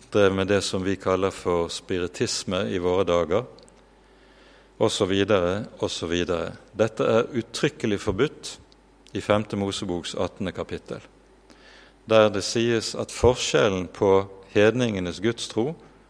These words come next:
som søker til den slags kunster, det er at Israels folk, de har fått Guds ord.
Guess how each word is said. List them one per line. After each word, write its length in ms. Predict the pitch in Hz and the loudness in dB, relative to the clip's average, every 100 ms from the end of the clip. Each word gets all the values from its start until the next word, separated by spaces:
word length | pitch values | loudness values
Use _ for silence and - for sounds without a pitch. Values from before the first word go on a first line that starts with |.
| _ _ _ - - - | _ _ _ -20 -20 -20
som 360 | - - 113 107 | -8 2 2 2
søker 560 | - 107 110 - 104 98 - | 2 4 4 2 0 0 -4
til 140 | - 98 | -10 -2
den 240 | 117 107 | 0 0
slags 320 | - 101 87 | -2 -2 -2
kunster, 560 | - 101 110 - 117 120 151 - - - - | -6 -6 -6 -6 -4 -4 -6 -18 -20 -12 -2
det 100 | 104 | 0
er 80 | |
at 160 | 95 - | 2 -2
Israels 560 | 135 127 - 101 92 - | -6 -6 -2 -2 -2 -4
folk, 400 | 131 131 - - - - _ _ _ _ _ - _ _ | -4 -4 -6 -20 -20 -20 _ _ _ _ _ -20 _ _
de 120 | 110 104 | -2 -2
har 80 | |
fått 160 | - 92 | -2 -2
Guds 320 | 101 92 - | -2 -2 -4
ord. 240 | 90 - | -8 -8